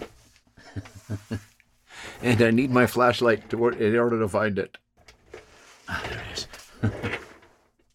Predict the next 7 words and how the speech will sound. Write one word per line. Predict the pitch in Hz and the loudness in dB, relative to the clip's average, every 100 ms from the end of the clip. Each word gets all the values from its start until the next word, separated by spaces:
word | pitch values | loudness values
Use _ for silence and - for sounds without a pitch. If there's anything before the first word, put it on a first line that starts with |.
| _ _ _ _ _ _ - | _ _ _ _ _ _ -20
<laughs> | - _ _ - - _ - - - - - - - - - - | -20 _ _ -20 -20 _ -20 -20 -20 -20 -20 -18 -16 -14 -16 -2
Cannabis | 85 85 80 80 | 0 2 2 0
emergency | 82 78 78 78 | 2 2 0 -2
has | 62 69 | -2 -4
been | - 64 | -2 -4
resolved. | 64 57 53 50 - - _ - - - - - | -4 -6 -8 -10 -14 -20 _ -20 -20 -20 -20 -8
<laughs> | - | -8